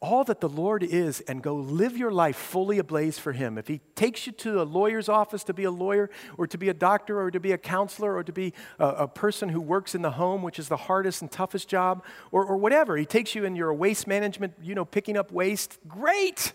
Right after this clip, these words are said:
Do it fully ablaze for the Lord. Submit and you'll grow.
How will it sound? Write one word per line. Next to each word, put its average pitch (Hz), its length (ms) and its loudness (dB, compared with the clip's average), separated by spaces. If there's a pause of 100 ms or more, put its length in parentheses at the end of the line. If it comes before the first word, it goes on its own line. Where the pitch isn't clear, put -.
(3000)
Do 269 200 2
it 320 100 -4
fully 302 420 2
ablaze 254 460 2
for - 140 -6
the 202 120 -2
Lord. 226 720 0 (2750)
Submit 254 680 0 (840)
and 123 100 -4
you'll 117 140 0
grow. 98 340 -4